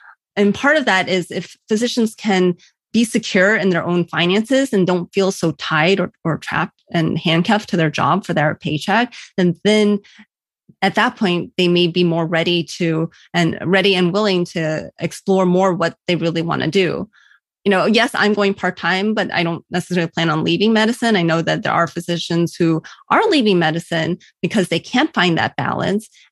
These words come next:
And I would love to see a world where physicians can find that balance of being able to practice medicine, but still do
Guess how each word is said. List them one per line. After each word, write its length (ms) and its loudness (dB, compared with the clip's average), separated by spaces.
And 380 2
I 60 4
would 120 0
love 160 2
to 100 -10
see 120 -2
a 60 2
world 280 0
where 180 2
physicians 460 -4
can 140 0
find 200 2
that 160 0
balance 440 2
of 180 -4
being 240 0
able 280 0
to 280 -2
practice 480 -4
medicine, 400 2
but 140 -2
still 240 -2
do 340 0